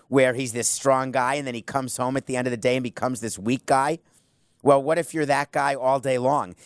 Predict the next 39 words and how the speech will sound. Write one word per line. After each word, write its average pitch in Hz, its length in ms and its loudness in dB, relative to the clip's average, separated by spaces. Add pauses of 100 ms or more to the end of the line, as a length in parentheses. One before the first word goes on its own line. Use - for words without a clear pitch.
and 123 80 -2
you 139 80 2
don't 139 180 0
get 160 180 0
to - 120 -6
look 123 160 0
like 95 160 -4
Jason 101 340 -2
Momoa 95 420 0 (260)
without 117 400 0
using 110 380 -4
needles? 80 540 -4 (520)
Yeah, 185 220 4
it's 135 120 -6
still 131 220 0
one 113 200 -2
number 98 180 -6
five. 82 460 -6 (560)
Fourth 170 360 2
best 147 240 -6
commercial, 147 400 -6
Doritos, 143 520 -2
Sam 135 340 -8
Elliott. 135 340 -4 (480)
By 123 140 4
definition, 151 880 0 (280)
when 127 140 4
you 165 120 4
put 165 200 0
Sam 160 380 0
Elliott 143 460 0 (280)
and 123 240 0
Lil 156 300 2
Nas 143 480 0
X - 520 -4 (360)
in 151 160 2
a 165 60 0
commercial 151 500 -2
together, 143 540 2